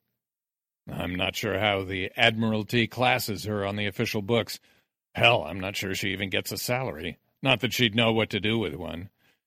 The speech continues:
She's out here as a Sra expert, gathering intelligence. Some kind of secret project." "And you, sir?" "I'm here to keep her alive. Which is a challenge even when we're in port, let me tell you.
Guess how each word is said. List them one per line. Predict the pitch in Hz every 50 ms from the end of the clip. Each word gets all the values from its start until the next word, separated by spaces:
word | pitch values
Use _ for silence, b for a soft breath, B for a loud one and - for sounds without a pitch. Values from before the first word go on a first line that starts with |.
| _ _ _
She's | - - 151 143 127
out | 160 170 170 156
here | 139 151 156 156
as | 151 131 -
a | 127 117
Sra | - - - 151 143 147 147 143 143 147 - -
expert, | 135 117 - - - - 92 82 - - -
gathering | 120 120 123 117 117 117 113 113
intelligence. | 107 92 107 113 110 92 82 - - 107 - - - - _ _ _ _ _ _ _ -
Some | - - 123 107
kind | - 110 104 101
of | 95 87 - _ _ _ -
secret | - - - 135 117 - 110 92 -
project." | - - 107 98 90 - - 76 76 - - - _ _ _ _ _ _ _ _ _ _ _ _ _ _ _ _ -
"And | 156 147 139 110
you, | 120 160 165 147
sir?" | - - 101 82 71 73 - _ _ _ _ _ _ _ _ _ _ _ _ _ _ _ _ _
"I'm | - 95 87 85 87
here | - 95 87 92
to | 101 101
keep | - - 101 98 -
her | 113 107 104
alive. | 101 104 107 113 117 - - - 78 - - _ _ _ _ _ _ _ _ _ _
Which | - 165 147 -
is | 160 143 117
a | 131
challenge | - - - 143 139 120 95 92 92 92 92 107
even | 110 101 110 98 101
when | 104 98 104 101
we're | 95 90 95
in | 92 90
port, | - - - - 120 107 85 85 -
let | - 110 - - -
me | 107 95
tell | - 113 110 107 95
you. | 82 80 76 71 73